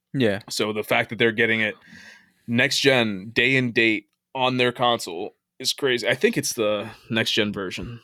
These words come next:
Speaker 1: I might have to try one of the Yakuza
Speaker 2: It's a
Speaker 1: games.
Speaker 2: smart. Um, Xbox Game Pass
Speaker 1: Yeah, I know they're on there.
Speaker 2: has,
Speaker 1: I've seen 'em.
Speaker 2: yeah,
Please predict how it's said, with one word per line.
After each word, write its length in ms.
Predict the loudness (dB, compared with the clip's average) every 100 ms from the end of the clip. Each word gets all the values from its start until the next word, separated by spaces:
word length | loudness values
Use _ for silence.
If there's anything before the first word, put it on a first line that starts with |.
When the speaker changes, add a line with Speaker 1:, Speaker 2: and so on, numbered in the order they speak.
| -14
Speaker 1:
I 40 | -4
might 180 | -4 -2
have 160 | -6
to 100 | -8
try 240 | -6 -2 0
one 160 | -2
of 80 | -4
the 120 | -4
Yakuza 280 | -6 -8 -8
Speaker 2:
It's 100 | -6
a 20 | -6
Speaker 1:
games. 40 |
Speaker 2:
smart. 280 | -6 -8 -14 -20 -20 _ _ -20 _ _ _ _ _ 0
Um, 760 | 2 4 4 4 2 0 -4 -10 _ _ _ _ -20 -20 _ _ -20 _ _ -2
Xbox 420 | 0 2 2 4
Game 220 | 4 4
Pass 640 | 2 0 -2 -2 -4 -6 -2
Speaker 1:
Yeah, 180 | 2 2
I 40 |
know 140 | 2 2
they're 240 | 4 4
on 160 | 4 0
there. 100 | -2
Speaker 2:
has, 80 | -2
Speaker 1:
I've 120 | -4
seen 240 | -6 -8 -4
'em. 40 |
Speaker 2:
yeah, 280 | -2 -2 -4